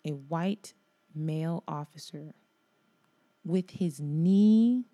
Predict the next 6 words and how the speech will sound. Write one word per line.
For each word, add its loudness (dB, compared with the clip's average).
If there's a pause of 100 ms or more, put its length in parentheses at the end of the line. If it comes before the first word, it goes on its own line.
(960)
and 0 (160)
body -2
weight -12 (920)
on 4 (320)
his -6 (500)
neck. -8